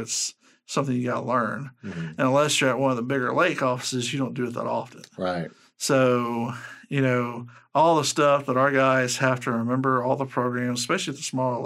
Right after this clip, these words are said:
Speaker 1: lakes, 'cause, yeah, they don't get the bulk of the, they don't get the bulk of the workload, but they have to do everything, the gambit of different, uh, job duties and responsibilities. They have to remember more. Um, so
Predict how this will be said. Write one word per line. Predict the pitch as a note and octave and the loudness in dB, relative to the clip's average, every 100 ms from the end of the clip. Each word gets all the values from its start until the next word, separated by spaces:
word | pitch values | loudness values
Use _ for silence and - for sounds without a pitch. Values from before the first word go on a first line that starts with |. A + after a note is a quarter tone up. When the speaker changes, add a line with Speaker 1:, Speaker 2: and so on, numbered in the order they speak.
| A#2 | -8
Speaker 1:
lakes, | A#2+ - - - - _ | -8 -10 -12 -20 -20 _
'cause, | - D3 C3+ C3 B2+ - - | 0 4 4 4 0 -4 -2
yeah, | C#3+ C#3+ | 2 4
they | C3+ D3 | 4 2
don't | C#3 | 0
get | C3 | -2
the | C3+ | -6
bulk | A#2+ B2 C#3 C3+ | -2 2 0 0
of | B2+ A#2+ | -8 -6
the, | A#2 B2+ B2 _ - - - _ _ _ | -6 -6 -10 _ -20 -20 -20 _ _ _
they | E3 | 2
don't | F3+ | 4
get | |
the | D3+ | 2
bulk | D3+ E3 | 4 2
of | D3+ | 2
the | C3 | 2
workload, | G3 G3+ C3 B2+ B2+ | 0 2 0 2 0
but | B2+ B2 | -2 0
they | D#3+ | 0
have | C3+ C#3 C3 | 2 0 -2
to | C3 | -8
do | B2+ B2+ B2 B2 A#2+ A#2 - - _ _ | -4 -2 -2 -2 -4 -8 -18 -20 _ _
everything, | C3+ C#3+ B2+ - - - | -2 0 0 -2 -10 -10
the | A#2 | -6
gambit | B2+ C#3 B2+ - - - _ | -2 0 0 -4 -12 -20 _
of | D3+ B2+ A#2 A2+ C3+ | -2 -2 -2 -6 -8
different, | - C#3 C3 A2+ A#2 _ _ - - _ | -4 -2 -2 -4 -6 _ _ -20 -20 _
uh, | B2 A2 | -4 -2
job | A2 C3+ C3 | 2 4 4
duties | B2+ B2+ B2 A#2+ | 2 0 0 0
and | A2+ | -2
responsibilities. | A2 A#2+ - B2 C#3 C#3+ C3 | -2 -4 -4 -2 0 0 0
They | C3 | 0
have | C3 B2+ | 0 0
to | B2 | -2
remember | A#2 B2+ C#3+ A#2 | -2 0 0 -2
more. | G#2 F2+ - - _ _ - - - _ | -6 -8 -10 -12 _ _ -20 -20 -20 _
Um, | C#3+ C3 B2 A2+ C3+ | 0 2 0 -2 -6
so | - C#3 B2 A#2 A#2+ | -2 0 0 -2 -6